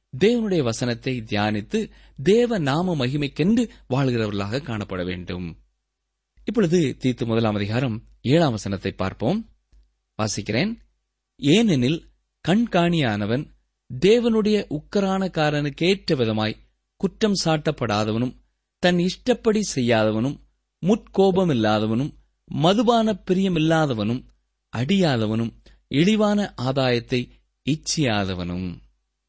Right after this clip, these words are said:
இது எவ்வளவு நடைமுறையான காரியம் பார்த்தீர்களா? ஒரு மூப்பர் அல்லது பேராயர் என்பவர் தன் இஷ்டப்படி செய்யாதவராக காணப்பட வேண்டும். ஏனென்றால்,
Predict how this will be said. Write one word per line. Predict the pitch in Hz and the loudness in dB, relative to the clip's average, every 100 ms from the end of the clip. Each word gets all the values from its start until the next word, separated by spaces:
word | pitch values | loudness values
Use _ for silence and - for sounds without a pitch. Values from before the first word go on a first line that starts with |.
| _ _ _ | _ _ _
இது | - 220 180 190 - _ _ - | -6 0 2 0 -4 _ _ -2
எவ்வளவு | 185 233 226 196 | 0 2 2 0
நடைமுறையான | 135 135 180 190 185 190 190 185 | -2 0 2 2 0 0 -2 -4
காரியம் | 131 131 123 | -2 -2 -2
பார்த்தீர்களா? | 117 113 117 120 123 - _ _ _ _ - | -4 -4 -2 0 -2 -4 _ _ _ _ 0
ஒரு | 190 | 2
மூப்பர் | 190 240 247 220 208 _ | 4 2 2 -2 -2 _
அல்லது | - 131 127 131 131 _ _ 156 | -4 0 2 0 -2 _ _ 0
பேராயர் | 180 151 135 131 104 | 2 2 2 0 -2
என்பவர் | 110 104 117 123 - _ _ _ _ - | -4 -2 -2 -4 -14 _ _ _ _ -4
தன் | 190 - | -2 -2
இஷ்டப்படி | 202 - - 262 - 196 170 | -4 -4 -4 0 0 0 -2
செய்யாதவராக | 143 135 123 113 107 107 143 | 0 2 2 0 -2 -2 -4
காணப்பட | 101 95 95 92 | -4 -6 -4 -4
வேண்டும். | 92 90 87 - _ - _ _ - | -4 -6 -10 -12 _ -20 _ _ -2
ஏனென்றால், | 233 220 165 165 147 | 0 2 2 2 0